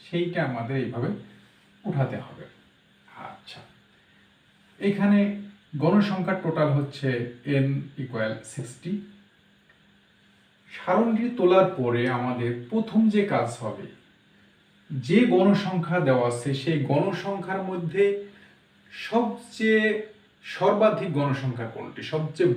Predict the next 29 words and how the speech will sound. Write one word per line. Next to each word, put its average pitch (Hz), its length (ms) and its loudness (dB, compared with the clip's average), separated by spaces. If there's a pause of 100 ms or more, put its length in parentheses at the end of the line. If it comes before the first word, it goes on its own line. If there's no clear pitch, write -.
বড় 147 180 4 (140)
বা 135 80 2 (180)
বেশি 170 200 2 (100)
গণসংখ্যা 135 460 -2
রয়েছে 120 280 -2 (220)
কোন 214 200 2 (260)
শ্রেণীতে, 175 440 0 (140)
সেই 226 260 -4
শ্রেণীটা 175 500 -2
আমাদের 120 280 -2
খুঁজে 117 280 -2
বের 165 200 4
করতে - 260 -14
হবে। - 180 -20 (1900)
গণসংখ্যার 202 640 2
দিকে 190 140 2 (100)
প্রথমে 170 320 2
আমরা 156 200 4
যদি 131 140 2 (120)
লক্ষ্য 120 320 -2
করি, 123 140 -4 (120)
তাহলে 170 240 0 (100)
দেখতেছি 170 440 -2 (640)
যে 139 120 0 (240)
গণসংখ্যার 165 520 0
মধ্যে 170 180 2 (100)
সর্বাধিক 170 680 2 (920)
গণসংখ্যা 139 560 -2
হচ্ছে 147 240 -2